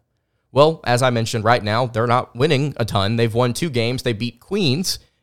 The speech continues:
and F-, F I U. Both range in that mid two thirty, two forty range on KenPom. In case you don't know, by the way, there are currently three hundred and sixty-three teams in Division One college basketball.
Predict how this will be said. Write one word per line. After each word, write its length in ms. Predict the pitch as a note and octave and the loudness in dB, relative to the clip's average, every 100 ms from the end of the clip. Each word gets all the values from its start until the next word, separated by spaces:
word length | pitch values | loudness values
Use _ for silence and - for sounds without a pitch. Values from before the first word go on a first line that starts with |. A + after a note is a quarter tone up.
| - | -2
and 140 | B2 | 0
F-, 180 | - C#3 | 0 0
F 460 | C#3+ C3 C#3 C#3 C3+ | 0 0 -2 -4 0
I 100 | B2 | 0
U. 240 | A2 G2 | 0 -4
Both 380 | F2+ A#2+ C#3 - - | -2 -2 -2 -4 -8
range 320 | A#2 A#2+ A#2 | -4 -2 -2
in 80 | G#2+ | -2
that 180 | G#2+ | -2
mid 300 | G#2 A2+ A2 | 0 0 -2
two 180 | - A#2+ | -4 -6
thirty, 320 | A2 A2 G2+ | -6 -6 -6
two 160 | G2+ A#2 | -6 -8
forty 300 | G#2 A#2+ A2+ | -4 -4 -2
range 240 | G#2 G2 | -2 0
on 140 | G2+ G2 | 0 0
KenPom. 460 | - G#2 G#2 F2+ | 0 0 0 -2
In 80 | G2 | -4
case 300 | - G3+ A3+ | -2 -2 0
you 100 | A#3 | -4
don't 320 | D3+ C#3+ D#3 | 0 2 2
know, 220 | A#2 A2 G2 | 0 0 0
by 220 | F#2 F2+ | 0 -2
the 100 | F#2+ | -4
way, 300 | G#2 G2 - _ _ _ | -6 -8 -14 _ _ _
there 220 | G#2 D3 | -2 2
are 160 | D3 B2+ | 4 2
currently 460 | - C#3+ C3+ A#2 G#2+ | 0 0 0 -2 -6
three 340 | - B2+ G#3 | -6 -4 -2
hundred 420 | D3 D#3+ C#3+ D3 | 0 0 -2 -4
and 140 | A#2 G2+ | -4 -4
sixty-three 760 | - D#3 E3 - E3 C3+ C3+ | -4 -4 -4 -6 -6 -4 -4
teams 460 | - A2+ G2 F#2+ - | -2 -2 -2 -4 -4
in 220 | B2+ D#3+ | -4 -2
Division 380 | F3 C3 B2+ B2+ | -2 -2 -2 -2
One 160 | A2+ G#2+ | -2 0
college 300 | G#2+ F#2+ - | 0 0 -2
basketball. 680 | G2+ F#2+ - F2 G2 G#2+ | -4 -4 -4 -6 -6 -8